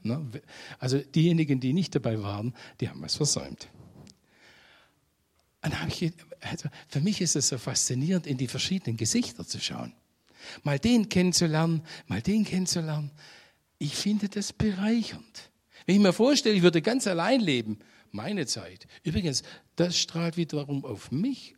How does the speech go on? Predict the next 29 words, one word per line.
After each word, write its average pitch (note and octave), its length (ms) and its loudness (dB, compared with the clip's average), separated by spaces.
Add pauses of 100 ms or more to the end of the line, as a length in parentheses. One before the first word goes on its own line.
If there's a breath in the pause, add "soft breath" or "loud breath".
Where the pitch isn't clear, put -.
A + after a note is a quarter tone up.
(100)
aus. F2 540 -12 (840 loud breath)
Denn F#3+ 160 4
ich D#3+ 240 0
werde F#3+ 200 6
nicht G3+ 180 6
so, F#3+ 120 8
so E3 160 8
im C#3+ 100 6
Alleinleben, F#3 760 4
ein D3 100 4
Grieskram, A3+ 960 2
der F3 160 6
so E3+ 220 4
in D3+ 180 4
seinen C#3 220 4
Gedanken F#3+ 520 0
festhängt G3 580 2 (220 loud breath)
und E3 140 6
da E3+ 80 4
vor E3 140 2
sich - 180 -2
hin A3 160 2
lebt. G#3 220 2
Nein, F3+ 360 2 (180 loud breath)
ich E3 140 4
lebe A#3+ 260 4
in F#3+ 80 4
einer E3+ 100 4
Gemeinschaft, A3 800 4